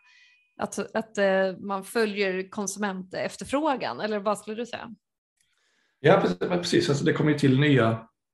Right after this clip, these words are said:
Speaker 2: nya standarder, nya grejer hela tiden.
Speaker 1: Mm.
Speaker 2: Så att, menar, informationen nu kan ju verkligen flöda i realtid utan att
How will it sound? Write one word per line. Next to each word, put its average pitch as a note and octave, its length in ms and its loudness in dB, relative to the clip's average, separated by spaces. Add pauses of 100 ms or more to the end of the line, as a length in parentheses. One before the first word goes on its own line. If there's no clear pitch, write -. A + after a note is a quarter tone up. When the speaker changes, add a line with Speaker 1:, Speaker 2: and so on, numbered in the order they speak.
(120)
Speaker 2:
nya C3+ 280 2
standarder, A#2 440 0
nya A#2 640 -2
grejer A2+ 320 0
hela G#2+ 160 0
tiden. A#2 180 0
Speaker 1:
Mm. - 80 -4
Speaker 2:
Så F#2+ 100 -8
att, A2 60 -8
menar, G#2 200 -2
informationen A2+ 560 0
nu B2 180 2
kan G#2 140 -6
ju G2 60 -4
verkligen F#2+ 340 -4 (400)
flöda F#2+ 440 2
i F#2+ 60 -2
realtid F#2+ 520 0
utan F2 340 -6
att E2+ 180 -8